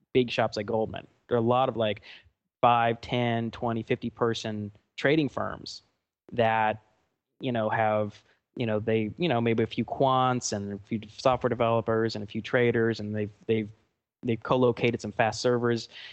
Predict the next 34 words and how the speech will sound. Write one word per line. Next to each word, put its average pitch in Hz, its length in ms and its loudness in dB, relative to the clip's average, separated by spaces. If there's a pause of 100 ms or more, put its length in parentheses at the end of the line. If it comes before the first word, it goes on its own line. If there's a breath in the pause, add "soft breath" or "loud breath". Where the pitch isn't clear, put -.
near 120 180 2
the 110 80 2
exchanges, 113 800 0
and 104 80 -4
they've 104 80 -2
got 107 160 0
some 107 100 -8
algorithms 113 500 0
that 107 140 0
are 101 60 -2
taking 110 380 -2
in, 107 260 -2 (320 loud breath)
they're 117 80 2
taking 131 380 2
in 120 80 2
these 113 180 0
data 113 300 2
feeds, 110 520 -2
these, 107 240 -6
and 110 100 -6
they 107 40 -4
have, 107 140 -2
like, 104 220 -2
you 113 140 -4
know, 104 120 -2
one 117 340 0
millisecond 110 560 0
delay, 107 600 2 (760)
if 147 240 2
that, 117 300 2
microsecond 120 540 0
delay, 110 400 2
and 104 100 -2
they're, 101 120 -4